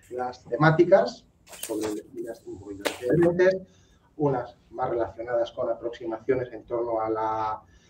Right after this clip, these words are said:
política y a filosofía política, el misticismo, el mundo medieval. Por otro lado, en cuanto a misticismo y formas de piedad y práctica además femenina de la, de la piedad en, el, en la,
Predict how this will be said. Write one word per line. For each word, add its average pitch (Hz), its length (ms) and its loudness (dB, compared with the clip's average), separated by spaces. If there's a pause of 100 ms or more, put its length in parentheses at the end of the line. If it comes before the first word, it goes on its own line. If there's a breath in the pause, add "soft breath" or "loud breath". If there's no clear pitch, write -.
política 233 440 2
y 185 40 0
a 143 100 0
filosofía 131 480 4
política, 175 680 4
el - 120 -10
misticismo, 214 680 2 (120)
el - 60 -10
mundo - 220 -10
medieval. 175 400 4
Por 135 120 2
otro 143 200 6
lado, 165 340 8
en 139 100 -4
cuanto 151 600 6 (280 loud breath)
a 151 440 8 (180)
misticismo 196 640 6
y 175 60 6
formas 131 280 -2
de 123 120 0
piedad 160 320 4
y 139 80 2
práctica - 560 -6
además 117 360 -6
femenina 160 440 0 (140)
de 113 120 -12
la, 101 320 -8 (380)
de 123 80 -4
la 127 120 -4
piedad 151 440 6 (240)
en, 110 200 -14
el, 101 360 -14 (200)
en 101 80 -20
la, - 80 -20